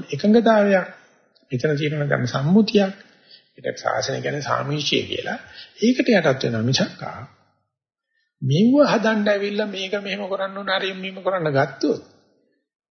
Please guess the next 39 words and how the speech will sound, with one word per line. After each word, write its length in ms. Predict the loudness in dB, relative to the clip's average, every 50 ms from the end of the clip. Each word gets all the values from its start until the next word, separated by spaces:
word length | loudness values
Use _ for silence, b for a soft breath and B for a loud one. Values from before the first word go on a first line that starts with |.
| _ _ _ -6
ඒ 140 | -2 0 2
ඉතින් 240 | 2 2 2 2 4
වරු 260 | 4 4 4 4 2 4
එහියට 440 | 4 4 4 4 2 2 2 2
ඇවිල්ලා 360 | 2 2 2 2 2 2 2 0
ඉංගම් 300 | 0 0 0 0 2 2
බලන්න 280 | 2 2 2 2 2
යන 200 | 2 2 4 4
වැඩක් 360 | 4 4 4 4 2 0 -2 -6
වෙන්න 200 | -14 -16 -16 -16
තියෙනවා. 360 | -16 -16 -18 -20 -18 -2 2
වරු 180 | 2 4 6 6
එහියට 260 | 6 6 6 6 6 6
ආපේක 300 | 4 4 4 4 4 4
වරු 280 | 4 4 2 2 2 4
එහිල 240 | 4 4 6 4 2
කළ 180 | 2 2 0
සල්ලියක් 320 | 0 2 4 4 2 2 2
බලන්න 340 | 0 0 0 0 0 -2 -2
යන්න 140 | 0 2 2
ඌට 160 | 4 6 6
වැඩක් 200 | 4 4 4 0
නෑ 200 | -4 -4 0 2
නේ. 140 | 2 2 2
අර 120 | 2 2 2
ඉංගම් 440 | 2 2 2 2 2 4 4 4 4
හොයන්න 320 | 4 4 4 4 4 4 2 2 0
කතාව. 400 | -4 -6 -8 -6 -6 -6 -8 -8 -10 -16 _ _ _ _ _ _ _ _ _ _ _ _ _ -6
අන්න 180 | 0 2 4 4
ඒ 100 | 6 4
වගේ 260 | 4 2 2 2 2
මේවා 340 | 2 0 2 2 4 4 4
යනවා 380 | 4 4 4 4 4 6 6 6
නම් 240 | 4 4 2 -2 -6 -6 -8 -14 _ _ _ _ _ _ _ _ _ _ _ _ _ _ _ _ _ _ _ _ _ _ _ _
සමාජයෙන් 640 | -8 -8 -6 -4 -2 0 0 0 0 -2 -2 -2 -2
ඔය 140 | -2 -2 -2
අපිට 260 | -2 -2 -4 -6 -8 -8
හම්බෙන 420 | -8 -8 -6 -4 -4 -4 -4 -4
සාමාන්‍ය 760 | -2 -2 -2 -2 -2 0 0 0 0 -2 -4 -8 -10 -10